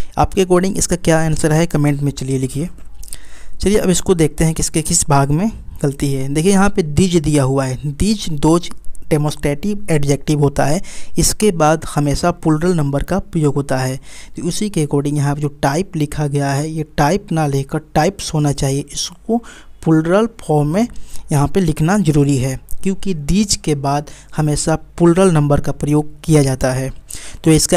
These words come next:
आंसर हो जाएगा ए, ए में यहाँ पर गलती है। नेक्स्ट क्वेश्चन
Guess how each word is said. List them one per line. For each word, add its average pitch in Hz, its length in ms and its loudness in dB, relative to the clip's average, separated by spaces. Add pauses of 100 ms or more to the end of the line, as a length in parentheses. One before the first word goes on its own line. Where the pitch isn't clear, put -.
(120)
आंसर 170 240 2
हो 185 100 6
जाएगा 147 440 2 (320)
ए, 143 280 4 (520)
ए 180 120 8
में 170 140 0
यहाँ 143 220 2 (140)
पर 208 180 -2 (380)
गलती 139 300 4
है। 131 220 -4 (300)
नेक्स्ट 196 260 0
क्वेश्चन 170 420 0